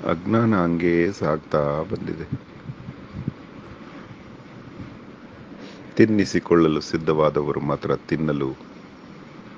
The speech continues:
ಯೋಗ್ಯರು. ಅದು ಸಸ್ಯ ಆಗ್ಲಿ, ಪ್ರಾಣಿ ಆಗ್ಲಿ, ಪಕ್ಷಿ ಆಗ್ಲಿ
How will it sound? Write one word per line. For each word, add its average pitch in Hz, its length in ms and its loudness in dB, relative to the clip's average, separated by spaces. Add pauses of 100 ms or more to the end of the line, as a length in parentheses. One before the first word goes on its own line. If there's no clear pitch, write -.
(280)
ಯೋಗ್ಯರು. 69 760 2 (1400)
ಅದು 73 180 0
ಸಸ್ಯ 71 400 2
ಆಗ್ಲಿ, 85 420 0 (500)
ಪ್ರಾಣಿ 71 360 -2
ಆಗ್ಲಿ, 71 360 -2 (1300)
ಪಕ್ಷಿ - 380 2
ಆಗ್ಲಿ 85 380 2